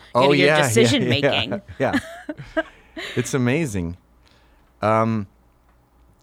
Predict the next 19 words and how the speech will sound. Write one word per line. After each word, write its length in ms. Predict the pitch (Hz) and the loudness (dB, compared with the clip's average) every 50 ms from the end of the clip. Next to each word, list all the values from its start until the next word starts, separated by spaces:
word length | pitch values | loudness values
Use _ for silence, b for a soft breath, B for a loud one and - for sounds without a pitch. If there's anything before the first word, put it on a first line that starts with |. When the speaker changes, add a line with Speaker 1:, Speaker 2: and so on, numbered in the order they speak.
| _ - 214 - _ _ - | _ -20 -20 -20 _ _ -12
Speaker 2:
there's 280 | 107 107 98 - - - - | -12 -10 -10 -10 -14 -16 -14
so 220 | - - 139 139 | -12 -8 -6 -4
much 160 | 147 139 - | -4 -6 -6
I 60 | 127 | -6
wanna 160 | 110 110 104 95 | -6 -4 -6 -6
talk 280 | - 120 117 117 - | -4 -4 -6 -4 -4
about 180 | 110 98 92 73 | -6 -6 -6 -6
with 180 | 90 90 - | -6 -10 -8
you 80 | 101 101 | -8 -8
that 120 | 90 92 87 | -8 -6 -8
I 80 | 92 | -8
keep 200 | 87 - 117 113 - | -8 -8 -10 -10 -8
getting 200 | 113 101 101 90 | -8 -8 -8 -8
sidetracked, 600 | - - 95 98 104 - - 98 87 85 - - | -10 -10 -8 -8 -8 -8 -8 -8 -8 -8 -10 -10
and 100 | - 92 | -10 -8
I'm 120 | 92 95 | -6 -6
also 220 | 98 98 92 - 95 | -6 -8 -8 -10 -10
getting 240 | 87 90 87 87 85 | -8 -8 -8 -8 -8
drunk. 340 | 80 92 92 90 87 - | -6 -6 -6 -6 -6 -10